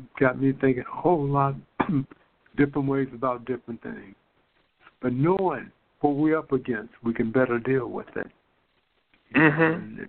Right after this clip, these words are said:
Speaker 2: Mm-hmm.
Speaker 1: that's what I wanna contribute that to the, to, to the airways, and I thank you for this opportunity. God bless you, and I look forward to corresponding with you as we always do.
Speaker 2: Yes,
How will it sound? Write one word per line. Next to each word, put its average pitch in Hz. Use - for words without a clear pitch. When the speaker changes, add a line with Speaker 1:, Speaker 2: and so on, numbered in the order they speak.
Speaker 2:
Mm-hmm. 147
Speaker 1:
that's 139
what 143
I -
wanna 127
contribute 123
that 127
to 120
the, 113
to, 117
to 117
the 113
airways, 131
and 117
I 107
thank 123
you 127
for 123
this 120
opportunity. 135
God 120
bless 117
you, 143
and 113
I 117
look 123
forward 131
to 117
corresponding 135
with 131
you 131
as 123
we 120
always 110
do. 120
Speaker 2:
Yes, 139